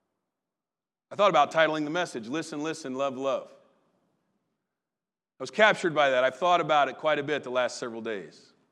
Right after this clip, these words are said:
As a posture, listen, listen, love, love. I'm reminded of an experience that I had in,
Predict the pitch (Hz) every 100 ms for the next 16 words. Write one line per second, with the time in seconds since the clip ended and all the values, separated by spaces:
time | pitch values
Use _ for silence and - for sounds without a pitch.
0 | _ _ _ 123 113 - 156 151 - -
1 | 104 76 - _ _ _ _ _ _ _
2 | _ _ _ _ - 139 131 131 135 131
3 | 117 117 120 110 113 92 73 _ _ _
4 | _ _ _ _ _ _ _ _ _ _
5 | _ 156 175 190 202 185 165 143 - -
6 | 175 170 151 - 143 139 143 143 135 120
7 | 113 135 131 123 117